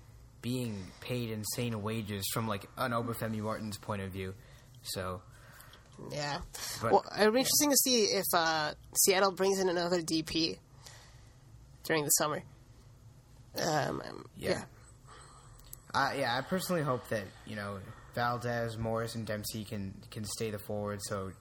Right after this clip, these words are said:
Speaker 1: Jordan Morris can get some playing time.
Speaker 2: Right.
Speaker 1: What do you, do you think over under fifteen goals for Morris this year? Actually, that's pretty ambitious.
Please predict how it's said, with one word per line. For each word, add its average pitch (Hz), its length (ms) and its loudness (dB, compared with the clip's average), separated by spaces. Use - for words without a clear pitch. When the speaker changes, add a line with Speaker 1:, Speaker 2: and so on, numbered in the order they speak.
Speaker 1:
Jordan 107 260 -4
Morris 104 260 -4
can 107 100 -8
get 101 120 -8
some 107 120 -8
playing 98 340 -6
time. 98 320 -6
Speaker 2:
Right. 170 260 4
Speaker 1:
What 147 140 4
do 160 60 -4
you, - 140 -12
do 135 120 -2
you 143 60 0
think 156 200 -2
over 143 320 2
under 131 460 0
fifteen 120 480 -4
goals 104 300 -2
for - 140 -8
Morris 98 380 -4
this - 180 -10
year? - 140 -12
Actually, 117 260 0
that's 104 140 -4
pretty 95 280 -4
ambitious. - 440 -12